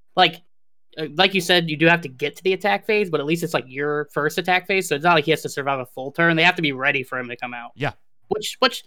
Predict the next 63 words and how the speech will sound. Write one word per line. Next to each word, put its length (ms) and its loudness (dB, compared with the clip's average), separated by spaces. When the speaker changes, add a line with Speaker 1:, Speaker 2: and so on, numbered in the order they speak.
Speaker 1:
at 120 2
five 240 4
K, 360 4
you 120 -8
know, 60 0
you 100 -2
can, 180 -4
you 100 -10
can 140 -6
kill 220 -6
him. 120 -16
Speaker 2:
Yeah, 320 4
and 140 4
Speaker 1:
But 80 4
Speaker 2:
in 80 4
your 100 4
mono 300 4
fire 280 2
deck, 200 -2
there 100 0
are 60 -2
plenty 300 -2
of 80 -2
things 240 -6
that 200 -8
you're 140 -4
playing 500 -4
that 160 -6
they're 160 -4
gonna 180 -6
want 240 -4
to 120 -2
Amat. 380 -6
So 320 -6
Speaker 1:
Yeah. 180 -2
Speaker 2:
you, 120 -6
you 180 -6
can, 260 -6
you 160 -4
can 120 -6
probably 520 -2
bait 280 -4
it 80 -6
out. 220 -2
I 140 -4
can't 240 -2
argue 280 -2
with 120 -6
anything 400 -8
you're 100 -8
saying. 400 -10
Like, 220 -8
it 40 -4
would 140 -2
be 140 -2
very 280 -2
easy 280 -6
for 100 -10
me 160 -6
to 80 -6
say 220 -6
a 60 -6
nine. 380 -6